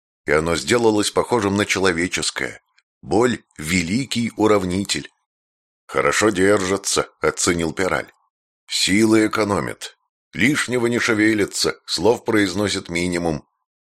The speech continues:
Гематрийская расчётливость была сейчас кстати. «Я помогу. Отсюда недалеко до вашего квартала». Полкилометра по прямой.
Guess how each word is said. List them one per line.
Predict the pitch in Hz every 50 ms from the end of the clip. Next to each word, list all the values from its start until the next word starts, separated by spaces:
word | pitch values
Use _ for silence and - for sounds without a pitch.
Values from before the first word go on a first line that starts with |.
| _ _ _ -
Гематрийская | - 87 87 95 92 - 117 127 127 - - 107 104 95 95
расчётливость | 95 87 - - 127 113 - 117 123 117 113 107 - - -
была | - 71 78 73 87 110 110
сейчас | - 95 85 - - 98 101 -
кстати. | - - - - - - - 73 73 73 - - 69 - _ _ _ _ _ _ _ _ _ _ _ _ _ _ _ -
«Я | - 78 80 85
помогу. | 82 - 90 90 92 90 82 71 - - _ _ _ _ _ _ _ _ _ -
Отсюда | - 78 - - - 123 113 113 113
недалеко | 117 117 110 120 123 123 120 - 131 117
до | 87 85 87
вашего | 92 95 92 - 92 85 85
квартала». | - 101 98 95 95 - - 92 73 - - - _ _ _ _ _ _ _ _ _ _ _ _ _ _ _ _
Полкилометра | - 85 98 110 107 - - 113 110 113 101 95 90 90 - 90 85
по | - - 90
прямой. | - 87 87 90 87 82 71 58 - -